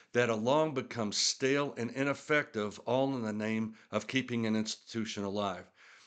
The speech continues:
And those trying to be loyal are the very entities that suffer the most. We hear of church after church starting in what appears to be a divinely sparked spontaneous outbreak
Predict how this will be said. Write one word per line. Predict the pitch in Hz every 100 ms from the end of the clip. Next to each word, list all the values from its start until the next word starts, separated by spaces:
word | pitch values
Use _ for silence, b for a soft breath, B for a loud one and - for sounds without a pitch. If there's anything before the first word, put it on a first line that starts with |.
| B -
And | 110 95
those | 127 165 -
trying | - 151 147 147 131
to |
be | 120 117 110
loyal | 113 139 170 135 95 92 B B -
are | 113
the | 104
very | 98 123 131 127 123
entities | 139 160 117 - 104 104 107
that | - -
suffer | - - 180 175 113 113
the | 135
most. | 156 170 151 87 - - _ _ _ _ _ _
We | 127
hear | 147 - 190 190
of | 185 120 -
church | - 170 175 175 - -
after | 123 117 107
church | - - - 151 98 - B B B
starting | B - - 156 175 131 123
in | 113
what | 117 139
appears | 127 - 160 170 160
to | -
be | 127 127
a |
divinely | 120 110 117 131 151
sparked | 139 - 131 127 -
spontaneous | - 131 110 135 139 147 135 -
outbreak | 131 - 117 110 107